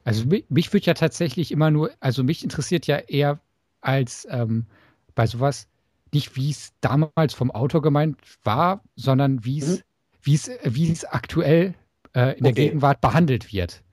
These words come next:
Speaker 2: Okay, ja.
Speaker 1: Das ist, und, und bei, bei, bei diesem Zitat, da habe ich mir, äh, habe ich drüber gedacht, weil im Prinzip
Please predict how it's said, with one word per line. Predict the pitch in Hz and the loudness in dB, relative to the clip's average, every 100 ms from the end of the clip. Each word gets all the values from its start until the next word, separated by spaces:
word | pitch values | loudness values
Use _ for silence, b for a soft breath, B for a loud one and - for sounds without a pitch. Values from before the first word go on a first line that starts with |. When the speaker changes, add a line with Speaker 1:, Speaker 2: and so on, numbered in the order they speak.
| b b | b b
Speaker 2:
Okay, | 127 127 95 - 131 | 0 0 0 -4 -2
ja. | 120 - - _ _ _ _ _ _ | 0 -2 -10 _ _ _ _ _ _
Speaker 1:
Das | - - | -8 -6
ist, | 135 - - 233 | -8 -10 -18 -2
und, | 143 - B B | 0 0 B B
und | 147 | 2
bei, | 160 151 | 2 2
bei, | 151 175 | 0 -2
bei | 151 147 | 0 -2
diesem | 135 233 | -2 -2
Zitat, | - 196 156 156 139 | -2 -2 -2 0 0
da | |
habe | 135 | 0
ich | 165 | 0
mir, | 180 165 - B B - | 0 -2 -4 B B -14
äh, | - 190 | -8 -4
habe | 127 170 | 0 2
ich | 131 | 2
drüber | - 151 151 | -2 0 2
gedacht, | 139 127 | 2 2
weil | 139 143 B B | 0 0 B B
im | 123 | -2
Prinzip | - 120 - 135 196 | 2 2 0 -8 -8